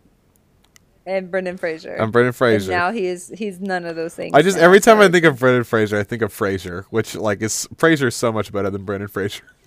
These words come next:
Speaker 1: What, can, can we do Frasier at some point? 'Cause I'm,
Speaker 2: Oh,
Speaker 1: I need to cover
Speaker 2: absolutely.
Speaker 1: that show.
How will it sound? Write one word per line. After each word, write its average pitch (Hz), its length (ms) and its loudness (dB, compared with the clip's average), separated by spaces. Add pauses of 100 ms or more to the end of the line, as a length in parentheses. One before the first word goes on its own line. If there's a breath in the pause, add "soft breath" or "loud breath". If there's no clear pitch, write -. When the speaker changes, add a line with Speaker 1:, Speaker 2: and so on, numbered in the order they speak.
(460 loud breath)
Speaker 1:
What, 277 340 -2
can, 269 140 -4
can 269 120 -8
we 370 120 2
do 220 360 -2
Frasier 233 440 -2
at 233 60 -6
some 254 160 -6
point? 240 200 -2
'Cause 226 140 -6
I'm, 190 260 0
Speaker 2:
Oh, 233 60 8
Speaker 1:
I 190 220 8
need 175 80 0
to 170 60 -2
cover 170 120 0
Speaker 2:
absolutely. 156 160 2
Speaker 1:
that 147 200 -2
show. 156 380 -2